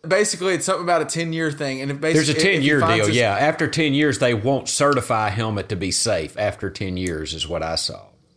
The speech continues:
Speaker 1: Yeah, so this person found this out, and apparently no one from Antonio Brown's crew, I mean, he has all this, while they're painting on this Ra-, this Steelers helmet to be a Raiders helmet and trying to sneak it into practice,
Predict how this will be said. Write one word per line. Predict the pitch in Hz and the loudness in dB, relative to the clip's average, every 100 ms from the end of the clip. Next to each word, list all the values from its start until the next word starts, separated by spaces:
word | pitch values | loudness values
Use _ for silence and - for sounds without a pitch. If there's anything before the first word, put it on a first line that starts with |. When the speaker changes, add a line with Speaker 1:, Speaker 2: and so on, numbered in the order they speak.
| - _ _ | -20 _ _
Speaker 1:
Yeah, | 208 226 226 | 0 2 2
so | - 190 | 0 0
this | 190 | 0
person | 190 220 220 202 | 0 0 0 -2
found | 196 196 180 | -2 -2 -2
this | 175 | 0
out, | 180 160 | 2 2
and | 160 | 0
apparently | 160 196 208 185 | -4 -2 -2 -2
no | 160 139 175 214 | -2 2 4 4
one | 190 165 | 2 -2
from | 165 156 | -2 -2
Antonio | 156 147 170 185 180 | -2 -2 -2 -2 -2
Brown's | 160 160 156 139 | -2 0 -2 -4
crew, | - 156 139 127 | -4 0 0 0
I | |
mean, | 135 143 | -2 0
he | |
has | 147 139 | 0 2
all | 147 170 | 2 2
this, | 185 - - - - - | 0 -6 -12 -20 -20 -6
while | 143 180 180 | 2 4 4
they're | 202 208 | 4 2
painting | 196 190 143 | 2 0 0
on | 165 175 151 | 0 2 0
this | 147 143 | -4 -4
Ra-, | 151 160 131 | 0 0 0
this | 147 143 | -4 -2
Steelers | 170 175 143 147 | 0 2 0 -2
helmet | 127 127 | -4 -4
to | 135 | -4
be | 120 139 | 0 2
a | 131 | 2
Raiders | 151 139 | 2 0
helmet | 139 123 | -2 -2
and | 123 | -2
trying | 139 143 | -2 0
to | 143 | -2
sneak | 143 139 151 | -4 -4 -2
it | |
into | 135 | -4
practice, | 123 127 117 117 127 | -4 -4 -4 -4 -8